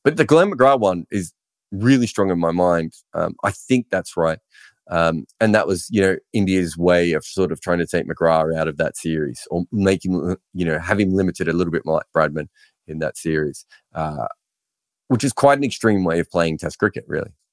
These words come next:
Peter Della Penna says, "Dear sir,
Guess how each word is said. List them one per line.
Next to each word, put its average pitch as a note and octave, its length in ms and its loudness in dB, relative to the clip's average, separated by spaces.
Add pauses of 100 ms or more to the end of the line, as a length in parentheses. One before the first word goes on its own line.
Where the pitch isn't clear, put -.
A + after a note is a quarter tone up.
(2000)
Peter D3+ 200 4
Della C#3 260 4
Penna A2 240 4
says, F2 420 -2 (120)
"Dear B3+ 160 6
sir, F2+ 400 -2